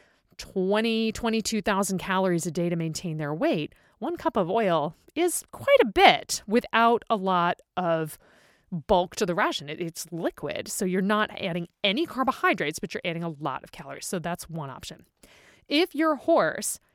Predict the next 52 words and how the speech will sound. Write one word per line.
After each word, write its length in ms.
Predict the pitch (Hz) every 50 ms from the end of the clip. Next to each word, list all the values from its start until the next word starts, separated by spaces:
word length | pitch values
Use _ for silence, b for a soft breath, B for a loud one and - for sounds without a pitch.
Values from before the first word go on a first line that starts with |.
| - -
is 180 | 196 185 160
maintaining 580 | 185 180 180 180 180 - - 202 196 208 214 208
their 140 | 214 214 214
weight, 260 | 226 262 311 339 -
looks 320 | - 180 190 - - -
good, 300 | - - 269 214 220 208
weight's 240 | 190 170 165 165 -
good, 260 | - 247 277 320 233
don't 200 | 185 175 160 -
need 180 | 185 180 175 156
to 60 | -
gain, 280 | - 208 208 233 262 233
don't 260 | - 175 151 160 -
need 200 | 185 170 160 156
to 60 | 175 147
lose, 400 | 156 196 262 339 415 440 - - b b b b b b b _
then 280 | - 226 208 208 202 202 -
you 140 | 214 208 196
can 200 | - 208 233 208
evaluate 600 | 202 180 165 196 190 202 202 202 185 165 160 -
the 60 | 185 -
type 260 | - - 185 175 -
of 160 | 226 180 151
diet 360 | 180 147 147 143 160 220 - -
that 100 | 254 -
they're 160 | - 330 320
on. 180 | 233 190 190 190
You 100 | 185 170 - -
might 220 | 202 180 175 190 -
think, 180 | 190 180 170
"Hey, 260 | - 285 311 294 185
it's 140 | 151 - - - -
A-okay," 520 | 170 160 160 170 - - 247 175 147 160 _ _ -
but 120 | - 190 -
you 120 | 202 190
do 240 | 165 - 208 214 233
want 180 | 226 226 226 226
to 80 | 233
double 300 | 180 - 208 180 185 175
check 300 | - - 277 233 208 -
if 100 | 196 -
they 160 | - 151 156 - _ - 285
are 180 | 330 427 480 -
consuming 520 | - 294 233 - - 220 196 175 165 160 156
a 80 | 151
concentrate 680 | - - - 143 147 - - 165 - - 147 143 165 - B B B B B B
that 140 | 190 180 170
it 160 | 175 180 -
isn't 460 | - 214 196 - 202 175 165 180 - b b b b b b b
one 320 | 165 156 165 156 156 160
that 160 | 156 151 156
is 380 | - 160 151 147 147 - -